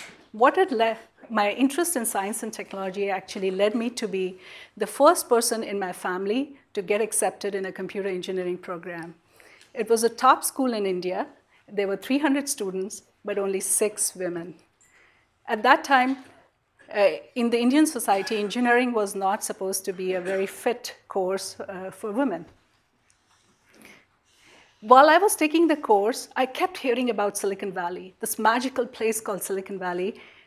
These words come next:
which was a fantastic place for technology enthusiasts, and people were launching their moonshots here all the time. After I finished my degree, I moved to Silicon Valley here,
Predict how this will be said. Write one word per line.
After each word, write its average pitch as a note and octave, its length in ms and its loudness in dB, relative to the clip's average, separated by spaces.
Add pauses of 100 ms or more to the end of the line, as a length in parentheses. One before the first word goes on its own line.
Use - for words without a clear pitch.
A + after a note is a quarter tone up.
(100)
which G#3+ 200 -4
was G3+ 140 -2
a G3+ 60 -4
fantastic B3+ 720 -4
place G3+ 260 0
for G3+ 80 -8
technology G3 640 -6
enthusiasts, F3+ 800 -6 (320)
and G#3+ 160 -6
people C4 260 -2
were A3+ 120 0
launching G#3 500 -2
their G3 100 -2
moonshots G#3+ 680 -4
here F#3+ 340 -4 (220)
all G3+ 260 2
the G3+ 100 -2
time. F3 380 -10 (580)
After A#3 360 4
I C4 80 4
finished A#3+ 420 -4
my A3 100 -2
degree, G3 380 0
I F#3+ 100 -2
moved G3+ 280 -4
to C#4 60 -8
Silicon G3+ 360 -2
Valley F#3 280 -2
here, F#3 400 -6